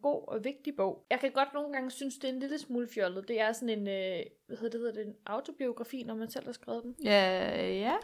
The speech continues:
Speaker 1: Det er en masse, det er en samling af en masse, øh, essays fra hans liv, han ligesom fortæller om. Og jeg kan godt tit synes, det er lidt underligt, når man er så ung.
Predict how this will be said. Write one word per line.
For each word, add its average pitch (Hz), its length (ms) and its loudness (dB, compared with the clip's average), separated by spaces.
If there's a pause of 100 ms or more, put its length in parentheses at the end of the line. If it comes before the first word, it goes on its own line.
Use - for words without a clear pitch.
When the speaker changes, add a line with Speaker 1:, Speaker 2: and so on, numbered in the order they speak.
(120)
Speaker 1:
Det 220 80 6
er 226 40 6
en 226 80 4
masse, 233 280 6
det 226 200 6
er 233 40 2
en 226 60 0
samling 233 440 0
af 214 40 -4
en 202 120 -6
masse, 208 320 0
øh, 190 600 0
essays 202 500 6
fra 202 100 0
hans 196 240 -2
liv, 214 240 -2
han 202 140 -2
ligesom 190 340 -6
fortæller 196 400 -2
om. 190 260 -2
Og 247 60 4
jeg 226 100 4
kan 254 80 0
godt 277 260 2
tit - 220 -6
synes, 285 160 -2
det 285 180 2
er 254 40 0
lidt 285 180 2
underligt, 254 360 2
når 233 80 2
man 214 160 -2
er 220 80 0
så 226 160 -4
ung. 233 200 4